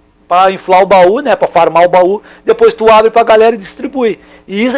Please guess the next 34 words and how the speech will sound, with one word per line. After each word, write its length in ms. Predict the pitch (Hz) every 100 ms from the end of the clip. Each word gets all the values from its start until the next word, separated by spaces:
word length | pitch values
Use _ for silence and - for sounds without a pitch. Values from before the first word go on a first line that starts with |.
| -
antigamente, 640 | 180 220 214 233 262 196
uns 240 | 147 143 -
tempos 300 | - 175 156
atrás, 280 | 156 180
tu 80 | 180
conseguia, 560 | 185 175 160 185 190 - - _ _
eh, 100 | 143
fazer 400 | - 170 127 180
a 100 | 180
tua 240 | - 165
subscrição 520 | 156 165 - 151 - 180
no 80 | 170
canal 380 | 147 135 190
através 480 | 180 - 131 151 190 - _ _ _
desses 380 | 123 220 - 208
limões 380 | 202 175 190 208
que 120 | 208
tu 100 | 214
farmava. 640 | - 220 220 208 214 131 - _ _ _ -
Ainda 220 | 165 240
é 60 | 539
possível, 440 | 440 - - 233 240
mas 200 | 240 -
pelo, 680 | 214 214 202 180 147 120 -
pelo 160 | 175
app 420 | 185 185 185 - 185
tá 140 | 202
meio 180 | 185 202
bugado, 560 | 151 185 - 185 180
pelo 220 | - 156 143
que 40 |
eu 100 | 147
vi 160 | 120 156
no, 260 | 156 147